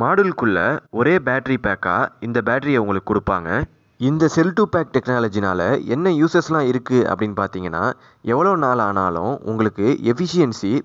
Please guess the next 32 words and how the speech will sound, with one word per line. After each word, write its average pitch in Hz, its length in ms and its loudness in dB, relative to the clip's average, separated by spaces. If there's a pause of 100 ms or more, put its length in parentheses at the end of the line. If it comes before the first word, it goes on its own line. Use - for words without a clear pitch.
பேட்டரியில 127 360 0 (100)
குறையாது. 98 480 0 (440)
அதே 131 220 2
நேரத்துல 113 400 -2 (420)
முதயே 160 320 6
சொன்ன 113 200 0 (100)
மாதிரி 92 260 0 (220)
லாங் 156 260 0
லாஸ்டிங்கா 107 420 -2 (200)
உழைக்கக்கூடிய 127 580 0
பேட்டரியாவும் 95 520 0
இருக்கும். 87 300 -4 (480)
Tesla 175 360 0 (180)
கார்ஸ்லாம் 139 400 0
இருக்கு 110 180 -6
பாத்தீங்களா, 98 400 -2 (280)
அந்த 131 160 -2 (160)
கார்லலாம் 117 560 2 (180)
இந்த 131 140 -4 (120)
cell 151 200 2
to 180 140 4
pack 139 200 -2
டெக்னாலஜி 101 480 -2
தான் 120 180 -2
யூஸ் 120 200 -6
பண்ணிட்டு 101 260 -6
இருக்காங்க. 82 320 -6 (560)
இப்போ 117 280 -6
தான் 160 220 -2
பாத்தீங்கன்னா 92 440 -4 (300)
டூ 156 160 4
வீலர்ஸ்ல, 107 400 0